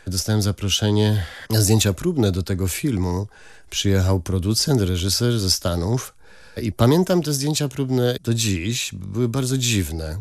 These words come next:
Reżyser był jednocześnie autorem książki, bardzo zresztą dobrej. No i ustawił kamerę, wszystko, ci Amerykanie patrzyli. I pamiętam, scena z tego filmu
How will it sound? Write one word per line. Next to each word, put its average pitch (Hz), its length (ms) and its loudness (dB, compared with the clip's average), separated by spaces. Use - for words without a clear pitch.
Reżyser 135 440 0
był 135 200 2
jednocześnie 117 520 0
autorem 104 380 -2
książki, - 580 -2
bardzo 110 260 2
zresztą 104 300 0
dobrej. 82 480 -2
No 107 240 4
i 139 140 4
ustawił 131 500 -2
kamerę, 135 800 0
wszystko, - 500 -4
ci 98 160 -4
Amerykanie 92 520 -2
patrzyli. 165 640 -2
I 117 300 2
pamiętam, 147 380 0
scena 151 540 0
z - 100 -10
tego 127 220 2
filmu 143 480 0